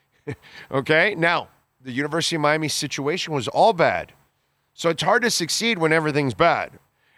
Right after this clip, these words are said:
And then he goes to Denver, and they didn't like him there. But then again, they weren't successful there.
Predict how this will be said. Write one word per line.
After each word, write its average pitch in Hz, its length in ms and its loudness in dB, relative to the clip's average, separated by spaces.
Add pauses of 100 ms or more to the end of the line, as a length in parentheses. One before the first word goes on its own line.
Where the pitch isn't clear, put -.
And 147 160 0
then 214 140 2
he 240 80 -6
goes 208 220 0
to 170 100 -14
Denver, 190 640 0
and 156 480 -2 (260)
they 156 160 4
didn't 202 160 2
like 180 260 4
him 170 140 0
there. 196 240 4
But 160 200 0
then 226 120 0
again, 233 540 0 (480)
they 139 120 -4
weren't 254 240 -2
successful 120 540 -6
there. 117 300 -6